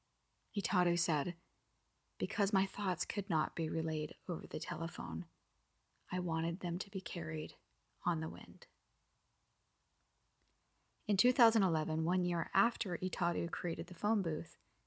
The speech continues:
there was a devastating tsunami that hit Japan. The tsunami killed over twenty thousand people and resulted in over twenty-five hundred missing. Many people were left grieving the loss of loved ones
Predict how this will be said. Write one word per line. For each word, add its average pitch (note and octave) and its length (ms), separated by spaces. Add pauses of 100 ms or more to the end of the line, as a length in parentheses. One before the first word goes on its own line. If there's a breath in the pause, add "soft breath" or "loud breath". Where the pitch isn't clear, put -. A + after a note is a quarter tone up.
(460)
there F#3 100
was F#3+ 160
a G3 60
devastating F3+ 840 (140)
tsunami E3 580
that D#3+ 120
hit - 220
Japan. F3 460 (400)
The - 80
tsunami F#3+ 480
killed F3 440
over F3 180
twenty F#3 360
thousand E3+ 420
people D#3+ 460 (380 soft breath)
and F3 140
resulted F3 500
in E3+ 120
over E3 400 (180)
twenty-five F3 520
hundred E3 340
missing. E3 420 (840)
Many F#3 300
people E3+ 380
were E3 100
left D#3+ 440 (420 soft breath)
grieving F#3 400
the A3 80
loss D#3+ 480 (100)
of E3 160
loved E3 260
ones D#3+ 440